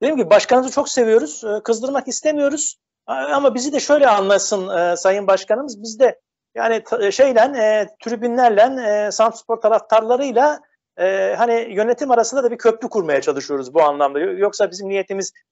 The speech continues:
e, bir şey değil. Yani bir art niyetimiz yok. Böyle tenkit etmek, e, tenkit edeceksin de ne olacak? Yani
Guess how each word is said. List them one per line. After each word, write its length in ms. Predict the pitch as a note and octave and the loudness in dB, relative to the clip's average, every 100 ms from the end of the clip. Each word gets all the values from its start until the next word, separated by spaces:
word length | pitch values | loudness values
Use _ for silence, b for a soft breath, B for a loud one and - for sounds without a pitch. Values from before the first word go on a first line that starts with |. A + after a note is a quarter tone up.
| _ E3+ | _ -4
e, 400 | E3+ E3+ F3 E3 | -2 0 -2 -4
bir 240 | F#3+ F3+ | -4 -6
şey 260 | F#3 G#3 G3 | 2 2 2
değil. 140 | D3+ | 0
Yani 260 | C3+ C#3+ C#3+ | 0 -2 -6
bir 300 | D#3 E3+ E3 | -6 -6 2
art 220 | E3 E3 | 2 2
niyetimiz 380 | D#3+ D#3 E3 D#3+ | -6 -6 -8 -4
yok. 180 | D3+ - | -2 0
Böyle 140 | D3+ | -2
tenkit 320 | D3+ D#3 F3 | -2 -6 -2
etmek, 360 | D#3 D#3+ D#3 - | -4 -2 -10 -8
e, 460 | D3 D3 - - - - F#2+ - F2 F#2 F#2 | -8 -4 -4 -6 -12 -16 -16 -16 -18 -18 -4
tenkit 280 | F3+ F#3 G3 | -2 0 -2
edeceksin 560 | F#3 F#3 G3 - G#3 | 0 0 0 -2 -2
de 120 | F#3 C3 | -2 0
ne 60 | |
olacak? 400 | B2 A#2 B2 A#2 | 0 0 0 -2
Yani 260 | D3+ D3 | -2 -2